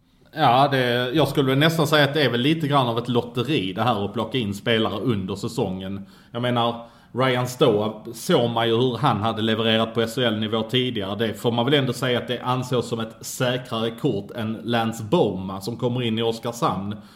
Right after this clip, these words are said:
Alltså jag menar, vad si-, vad är det som säger att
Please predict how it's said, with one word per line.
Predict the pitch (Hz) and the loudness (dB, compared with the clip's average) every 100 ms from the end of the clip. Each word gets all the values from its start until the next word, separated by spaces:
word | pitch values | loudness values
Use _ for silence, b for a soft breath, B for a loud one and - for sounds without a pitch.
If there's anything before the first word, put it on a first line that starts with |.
| B B | B B
Alltså | 117 123 | -6 -2
jag | |
menar, | 120 120 117 117 104 - | 0 0 0 -2 -8 -12
vad | - 113 123 | -10 -2 -2
si-, | - 139 113 | 0 -2 -2
vad | 117 135 | 2 4
är | 123 | 2
det | |
som | - 127 | 0 -6
säger | - 127 113 107 | -2 0 2 0
att | 107 110 - | -2 -4 -16